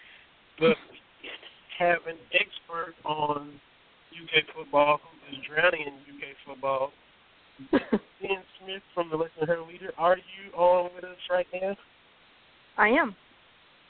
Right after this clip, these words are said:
Speaker 1: I usually butcher this and end up hanging up on everybody, and Terry usually calls, so I'm, like, proud of myself that I didn't lose you and have us in some kind of cell phone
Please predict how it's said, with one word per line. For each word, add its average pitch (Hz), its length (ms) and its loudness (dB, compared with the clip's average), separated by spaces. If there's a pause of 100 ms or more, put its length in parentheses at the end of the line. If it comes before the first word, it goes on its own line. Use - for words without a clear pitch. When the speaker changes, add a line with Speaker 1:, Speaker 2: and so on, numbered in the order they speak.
(200)
Speaker 1:
I 165 120 4 (120)
usually 208 480 -16 (300)
butcher 202 380 -8 (100)
this 214 180 -10 (160)
and 156 240 -16
end 160 100 -6
up 170 120 -2
hanging 175 240 4
up 170 180 -4
on 156 140 -6
everybody, 170 420 0 (100)
and 139 80 -18 (320)
Terry 196 340 -2
usually 165 300 -16
calls, 170 340 4 (140)
so 135 160 -4 (640)
I'm, 180 180 -4
like, 147 160 2 (120)
proud 160 180 0
of 156 160 0
myself 156 320 -4
that 143 100 -6
I 143 80 2
didn't 143 380 -12 (320)
lose 160 280 -12
you 165 140 -10
and 156 200 -4
have 151 180 0
us 151 60 -8 (120)
in 147 120 -20
some 156 120 -8
kind 147 200 2
of 139 120 0 (540)
cell 165 240 2
phone 160 420 2